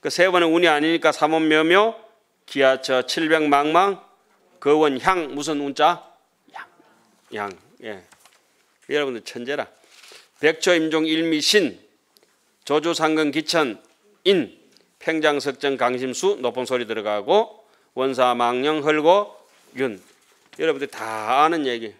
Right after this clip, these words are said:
시방동치 해, 위, 귀. 그죠? 예? 위, 귀.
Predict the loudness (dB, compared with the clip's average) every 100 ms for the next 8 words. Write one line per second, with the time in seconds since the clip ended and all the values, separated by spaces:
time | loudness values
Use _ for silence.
0 | _ -20 -10 -2 0 0 -6 -8 -8 -10
1 | 0 2 2 -2 -16 _ _ _ -6 0
2 | 0 -2 -10 -20 _ _ _ _ _ -2
3 | -2 -2 -6 0 2 2 -2 -20 _ _
4 | _ _ _ _ _ 2 2 0 -14 _
5 | _ _ _ _ _ _ _ _ _ -8
6 | -2 -2 -2 -2 0 0 -4